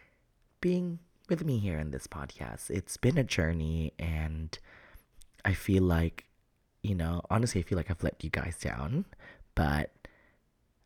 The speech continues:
I am not gonna apologize for that, because I know that at the end of the day,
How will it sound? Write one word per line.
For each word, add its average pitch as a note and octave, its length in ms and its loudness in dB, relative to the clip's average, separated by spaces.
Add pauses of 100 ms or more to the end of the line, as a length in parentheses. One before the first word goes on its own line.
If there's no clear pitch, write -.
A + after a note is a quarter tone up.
(600)
I F#2+ 480 2
am F#2 520 -4 (420)
not F2+ 180 -2
gonna G2 380 4
apologize G2 560 4
for - 120 -14
that, - 180 -8
because - 420 -6
I E2+ 200 2
know D#2+ 400 -2 (440)
that E2 160 -4
at - 100 -8
the F#2 120 2
end F2 240 0
of A#2 160 -8
the G2+ 80 -2
day, F2+ 460 0